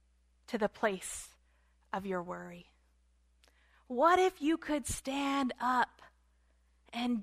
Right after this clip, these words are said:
do something about the thing you worry about that is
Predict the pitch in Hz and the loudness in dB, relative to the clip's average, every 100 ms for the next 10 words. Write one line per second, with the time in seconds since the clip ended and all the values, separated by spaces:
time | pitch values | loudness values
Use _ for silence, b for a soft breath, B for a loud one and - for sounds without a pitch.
0 | - 254 269 277 277 - 220 196 - 175 | -6 -6 -2 0 -2 0 0 0 -4 -8
1 | 165 156 - _ _ _ _ _ - 202 | -8 -16 -20 _ _ _ _ _ -4 6
2 | 208 202 214 - 220 208 196 190 - b | 6 6 0 -2 -4 -2 -2 -6 -10 b
3 | - 202 202 196 202 202 180 165 165 160 | -8 -4 -2 0 0 0 -2 -8 -12 -14
4 | - - - - _ _ _ _ _ _ | -16 -18 -20 -20 _ _ _ _ _ _
5 | _ _ _ 208 208 | _ _ _ 0 0